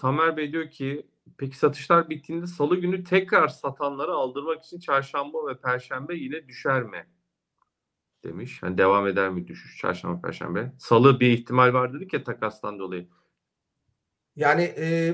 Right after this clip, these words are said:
Speaker 2: bu piyasa şartlarını belirleyen bir kişi varmış gibi konuşuyorlar da. Yani, böyle
Speaker 1: Hı hı.
Speaker 2: palaylı bilmem neydi. Ben bunlara inanmıyorum. O anki şartlara göre, piyasanın durumuna göre değişir ama genel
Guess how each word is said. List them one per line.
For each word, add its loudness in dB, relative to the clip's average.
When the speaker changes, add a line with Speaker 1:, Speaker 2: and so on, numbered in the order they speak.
Speaker 2:
bu 2
piyasa 2
şartlarını 4
belirleyen 6
bir -4
kişi -4
varmış 4
gibi -8
konuşuyorlar 4
da. -4
Yani, 0
böyle 4
Speaker 1:
Hı 0
hı. -6
Speaker 2:
palaylı 0
bilmem -2
neydi. -4
Ben -2
bunlara 2
inanmıyorum. 2
O 4
anki 0
şartlara 4
göre, 0
piyasanın -2
durumuna 0
göre 4
değişir 2
ama 2
genel 4